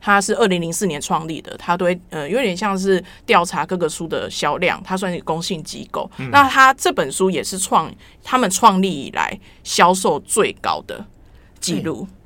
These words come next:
Speaker 2: 其实这蛮厉害，而且让我其实有一点讶异啊。我本来还想说啊，大概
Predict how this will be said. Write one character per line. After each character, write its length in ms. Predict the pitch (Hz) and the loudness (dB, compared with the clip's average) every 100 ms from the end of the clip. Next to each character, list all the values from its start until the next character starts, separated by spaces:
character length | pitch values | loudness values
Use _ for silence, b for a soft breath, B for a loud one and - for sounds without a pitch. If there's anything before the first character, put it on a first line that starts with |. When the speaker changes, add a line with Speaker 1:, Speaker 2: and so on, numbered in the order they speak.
| _ | _
Speaker 2:
其 220 | - 185 | -10 -8
实 120 | 247 | -8
这 120 | 262 | -6
蛮 180 | 226 113 | -4 -4
厉 140 | 143 120 | -4 -4
害， 200 | - 123 | -4 -2
而 80 | |
且 200 | 147 143 151 | -2 -4 0
让 200 | 220 143 | 0 0
我 120 | 98 | -4
其 120 | - | -10
实 140 | 98 104 | -12 -10
有 160 | 101 | -8
一 20 | 127 | -8
点 160 | 92 95 | -10 -8
讶 200 | 143 104 - | -6 -6 -8
异 200 | 131 90 | -14 -14
啊。 60 | 90 | -10
我 80 | |
本 140 | 175 107 | -4 -2
来 140 | 165 | 0
还 100 | 151 | -2
想 240 | 127 123 85 | -4 -8 -8
说 240 | 123 117 | -8 -8
啊， 140 | 135 110 | -6 -6
大 100 | 180 | -6
概 260 | 175 143 | -4 -6